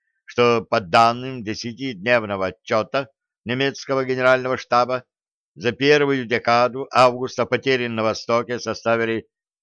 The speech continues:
немногим меньше восемнадцати тысяч убитыми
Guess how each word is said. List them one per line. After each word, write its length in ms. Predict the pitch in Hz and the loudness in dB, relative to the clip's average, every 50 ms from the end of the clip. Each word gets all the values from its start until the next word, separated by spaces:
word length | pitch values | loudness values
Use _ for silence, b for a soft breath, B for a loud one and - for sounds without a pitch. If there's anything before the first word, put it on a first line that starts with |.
| _ _ | _ _
немногим 680 | - 82 85 90 98 113 117 123 123 117 107 110 110 | -20 -16 -12 -8 -6 -4 0 2 2 2 2 -2 -6
меньше 380 | 110 113 123 139 147 131 - 135 | -4 -4 -4 -4 -4 -6 -6 -8
восемнадцати 760 | 120 110 - 117 107 110 117 123 127 127 - 143 120 - 147 | -8 -6 -6 -8 -6 -2 0 0 0 -2 -4 -12 -12 -12 -14
тысяч 500 | - _ 123 120 95 - - 92 80 - | -10 _ -8 -8 -8 -8 -12 -14 -12 -12
убитыми 680 | 92 90 73 - 107 123 131 - 156 151 160 170 175 - | -12 -14 -10 -8 -8 -8 -6 -4 -6 -6 -4 -6 -8 -10